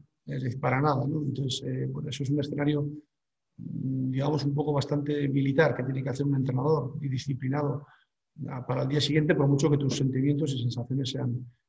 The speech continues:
de dolor o de tristeza cuando has perdido un partido, que, pero que lo siguen siendo, que lo siguen siendo sin ninguna duda.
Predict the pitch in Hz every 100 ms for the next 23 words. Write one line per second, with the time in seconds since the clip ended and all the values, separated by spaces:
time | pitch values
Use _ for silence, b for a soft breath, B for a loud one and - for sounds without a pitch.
0 | _ - 127 127 139 165 127 120 - 160
1 | 147 123 123 120 120 123 - 123 123 120
2 | 120 - 156 - - - - 117 117 117
3 | - 117 117 135 131 - - _ 120 120
4 | 113 120 113 127 123 120 120 117 117 120
5 | 120